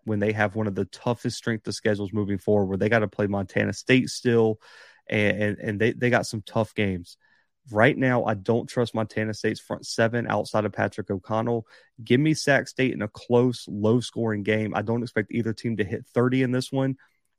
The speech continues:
Give me Sac State in a, in a, in a, just a drag, dirty type game. Give me Sac State. And then New Hampshire, Elon, another ranked matchup. <sighs>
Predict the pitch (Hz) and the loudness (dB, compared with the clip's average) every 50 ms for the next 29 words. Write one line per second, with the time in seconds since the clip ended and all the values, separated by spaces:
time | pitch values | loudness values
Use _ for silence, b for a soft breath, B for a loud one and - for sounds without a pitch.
0 | _ - 127 107 117 127 135 135 123 - - 120 110 104 - - - 117 113 110 | _ -12 -2 2 4 4 4 4 2 2 2 2 2 2 0 -4 -2 0 0 0
1 | - - 104 104 104 - 110 107 104 - - 104 98 98 95 92 95 - 107 101 | 0 0 -2 -2 -2 -2 -2 -4 -4 -4 -6 -8 -6 -6 -8 -8 -8 -8 -10 -10
2 | - - 107 107 95 - - - 107 107 107 107 107 107 104 101 98 104 - _ | -8 -4 -4 -4 -4 -6 -4 0 4 4 6 6 6 4 2 0 -2 -6 -14 _
3 | _ _ _ - 123 120 120 117 113 107 - 110 101 101 101 101 107 104 104 101 | _ _ _ 2 4 4 6 4 4 2 2 2 2 2 2 0 0 0 0 0
4 | 98 95 98 - _ 156 120 117 117 113 107 - - 107 98 - - - - 101 | -2 -4 -8 -12 _ -6 -2 0 0 0 -2 -2 -2 -2 -2 -2 -4 -4 -2 -2
5 | 95 92 - B B B B B B B B B B - 120 117 123 120 120 117 | -2 -2 -4 B B B B B B B B B B -4 0 2 4 4 4 2
6 | 117 120 - - - 120 110 98 131 127 - - - 117 - 123 120 110 110 107 | 0 -4 -6 -6 -4 -4 -2 0 0 0 0 -2 -4 -4 -2 -2 0 0 0 0
7 | 104 107 107 107 117 117 117 113 101 110 107 - 113 110 104 101 - - 110 104 | -2 -2 0 0 2 2 2 2 0 0 -2 -2 -2 -4 -4 -4 -2 0 0 0
8 | 95 - _ _ _ _ _ b b b b b b b b b b b b b | -2 -4 _ _ _ _ _ b b b b b b b b b b b b b
9 | b b _ _ _ _ _ _ _ - - | b b _ _ _ _ _ _ _ -10 -8